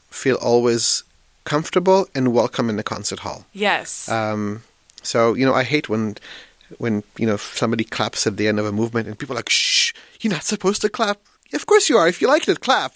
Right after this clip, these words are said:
Speaker 1: <laughs>
Speaker 2: Yeah.
Speaker 1: I encourage it.
Speaker 2: Yeah.
Speaker 1: Um, it's so funny because, you know, when you think of in Mozart's time,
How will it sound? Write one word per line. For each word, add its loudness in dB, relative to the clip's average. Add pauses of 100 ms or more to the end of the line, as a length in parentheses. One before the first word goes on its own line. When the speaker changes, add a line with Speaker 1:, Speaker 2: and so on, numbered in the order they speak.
(160)
Speaker 1:
<laughs> -18
Speaker 2:
Yeah. 4
Speaker 1:
I 4
encourage 2
it. -6 (160)
Speaker 2:
Yeah. 2
Speaker 1:
Um, -4 (120)
it's 0
so 4
funny 4
because, 2
you 4
know, 6
when 0
you -2
think -6
of 0 (160)
in -2
Mozart's 0
time, 0